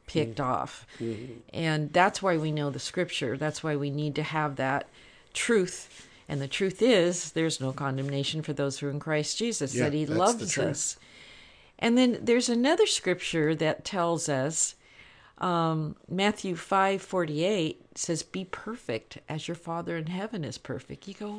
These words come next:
Speaker 1: "Wait a minute. Here the enemy's pointing out the things that I just did that weren't perfect, and yet the scriptures tell me to be perfect as my Father in heaven is perfect. I can't do that."
Speaker 2: Hmm.
Speaker 1: So when I get condemned,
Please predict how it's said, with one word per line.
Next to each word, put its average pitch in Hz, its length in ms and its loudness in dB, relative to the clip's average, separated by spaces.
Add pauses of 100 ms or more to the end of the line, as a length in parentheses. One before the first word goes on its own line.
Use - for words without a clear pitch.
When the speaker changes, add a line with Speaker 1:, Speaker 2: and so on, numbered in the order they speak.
Speaker 1:
"Wait 240 240 -4
a 254 100 -4
minute. 147 380 -4 (640)
Here 220 240 4
the 208 120 2
enemy's 185 420 0
pointing 180 460 -2
out 165 180 0
the 147 80 -8
things 175 320 -2
that 160 100 -2
I 156 120 0
just 156 380 -4
did 180 280 4
that - 180 -2
weren't 202 460 0
perfect, 147 680 0 (420)
and 208 100 2
yet 202 180 4
the - 60 -6
scriptures - 480 0
tell 185 240 2
me 196 120 2
to - 80 -2
be 190 120 -2
perfect 285 500 -2
as 165 160 -6
my 175 160 -2
Father 180 520 0
in 190 120 -2
heaven 370 480 -2
is 180 180 0
perfect. - 560 -6 (760)
I 262 80 6
can't 320 340 0
do 320 220 6
that." - 340 -4 (320)
Speaker 2:
Hmm. 110 160 -10 (240)
Speaker 1:
So 233 320 8
when 208 240 6
I 233 140 8
get 285 260 2
condemned, 196 680 2